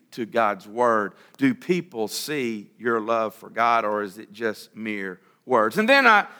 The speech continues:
then this phrase, "I love people." I love people. It's amazing how we do not match our words and actions with this when we say we love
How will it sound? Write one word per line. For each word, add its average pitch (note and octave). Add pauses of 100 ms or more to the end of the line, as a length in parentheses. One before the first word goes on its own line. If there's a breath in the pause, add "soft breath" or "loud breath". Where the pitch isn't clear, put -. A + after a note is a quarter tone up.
(140 loud breath)
then F#3+
this F#3
phrase, A2
"I D3+
love C#3
people." G2 (1200)
I B2
love A2+
people. C3+ (1120)
It's -
amazing C#3+ (760)
how C3 (500)
we A#2+ (600)
do B2
not A#2 (380)
match A#2 (140)
our G2+ (360)
words G#2+
and G2
actions G2+
with F#2+
this A2
when G2+
we F#2+
say G2+
we G2
love F#2+